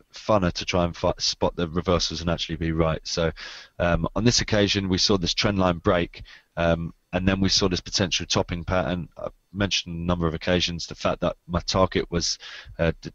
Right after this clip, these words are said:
defined from this inverse head and shoulders formation at zero point nine five, which was,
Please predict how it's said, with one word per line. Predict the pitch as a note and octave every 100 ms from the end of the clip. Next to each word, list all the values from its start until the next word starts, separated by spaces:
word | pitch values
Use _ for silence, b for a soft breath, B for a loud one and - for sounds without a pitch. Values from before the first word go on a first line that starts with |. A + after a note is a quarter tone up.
| _ -
defined | - - F#2+ E2+
from | - F2
this | E2+ F#2
inverse | E2+ F2 -
head | E2+
and | E2
shoulders | - F#2 E2 -
formation | E2+ E2 E2 - E2
at | -
zero | F#2 E2
point | E2+ D2+
nine | E2+ E2
five, | - F2+ E2+
which | D2 -
was, | D#2